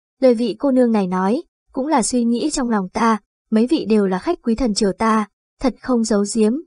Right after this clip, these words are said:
ta cũng đối với cách làm của nhân ngư nhất mạch thập phần bất mãn. Theo ta được biết, mấy vị đến thần triều là vì tìm người, có tiến triển gì không, nếu như không có, có lẽ bổn vương có thể giúp được cái gì cũng nói không chừng."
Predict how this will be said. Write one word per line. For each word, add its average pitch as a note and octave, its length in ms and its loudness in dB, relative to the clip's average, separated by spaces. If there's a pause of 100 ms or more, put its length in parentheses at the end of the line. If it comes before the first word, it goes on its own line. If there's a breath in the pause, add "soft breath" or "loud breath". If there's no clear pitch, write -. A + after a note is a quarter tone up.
(260)
ta A#3 260 2
cũng B3 220 -2
đối G#3+ 180 2
với G#3 160 -2
cách E4+ 220 -4
làm G#3+ 280 0
của G3 80 -4
nhân G#3 240 -2
ngư A3+ 120 2
nhất C4 300 -2
mạch G#3+ 200 -2
thập G3 140 -6
phần G3+ 260 -4
bất D4+ 160 -6
mãn. A3+ 200 -4 (760)
Theo B3+ 160 2
ta A#3+ 180 2
được A3 180 0
biết, D4+ 240 2 (300)
mấy A#3 200 4
vị C#4+ 140 -2
đến G#3 180 2
thần A3+ 200 0
triều G#3 260 2
là F#3+ 200 2
vì G3+ 120 -4
tìm G#3 200 -2
người, G3+ 380 0 (300)
có A#3+ 100 0
tiến A#3 260 0
triển A3+ 180 2
gì G3+ 200 0
không, A#3+ 400 0 (300)
nếu A#3 160 4
như C4+ 160 0
không B3 260 -2
có, G#3 380 -2 (300)
có B3 80 2
lẽ A#3 260 2
bổn B3 220 0
vương A3+ 260 0
có G#3 100 -2
thể A#3 160 2
giúp D4 180 -4
được G#3+ 140 0
cái F#3+ 180 -2
gì B3 200 0
cũng A3 220 -6
nói G3+ 200 0
không B3+ 200 -4
chừng." G3+ 280 -2